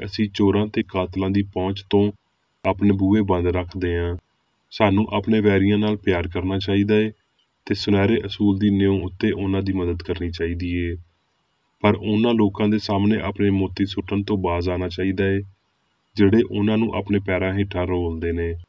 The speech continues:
ਯਾਨੀ ਆਪਣੇ ਆਪ ਦੀ ਤੇ ਦੂਜਿਆਂ ਦੀ ਚੋਰੀ ਕਰਦਿਆਂ ਹੋਏ।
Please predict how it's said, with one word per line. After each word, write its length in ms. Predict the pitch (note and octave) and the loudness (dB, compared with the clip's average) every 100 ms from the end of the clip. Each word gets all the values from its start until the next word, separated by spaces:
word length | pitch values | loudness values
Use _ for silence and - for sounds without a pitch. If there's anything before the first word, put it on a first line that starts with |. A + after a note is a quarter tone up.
| _ _ _ _ _ _ - | _ _ _ _ _ _ 2
ਯਾਨੀ 260 | F#2+ G2+ G2 | 4 4 2
ਆਪਣੇ 280 | F#2+ F#2 G#2 D2 | -4 -2 -2 0
ਆਪ 220 | F#2 F#2 G2+ | -2 -4 0
ਦੀ 220 | G2+ A2 - _ _ - | 2 2 -4 _ _ 0
ਤੇ 100 | G#2 | 2
ਦੂਜਿਆਂ 420 | G2+ G2+ G#2+ G#2 | 4 4 4 4
ਦੀ 140 | G#2+ | 2
ਚੋਰੀ 360 | G2+ G2+ F#2 F#2+ | 2 2 4 2
ਕਰਦਿਆਂ 380 | F2+ D#2+ E2 E2+ | -2 -4 -4 -2
ਹੋਏ। 340 | E2+ E2+ E2 | 0 -2 -4